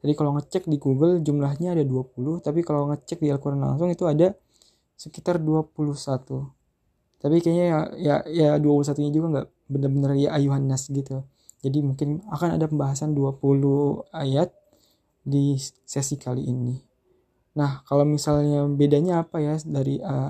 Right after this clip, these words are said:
ayat yang Ya Ayyuhalladzina Amanu? Kalau Ya Ayyuhalladzina Amanu jelas itu ditujukan langsung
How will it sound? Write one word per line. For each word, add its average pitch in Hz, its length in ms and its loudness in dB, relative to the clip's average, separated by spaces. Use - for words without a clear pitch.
ayat 135 160 0
yang 135 120 0
Ya 139 160 -2
Ayyuhalladzina 135 560 0
Amanu? 151 240 0
Kalau 170 160 6
Ya 170 160 6
Ayyuhalladzina 156 480 2
Amanu 151 320 -2
jelas 131 480 -2
itu 170 320 0
ditujukan 156 440 2
langsung 165 440 -2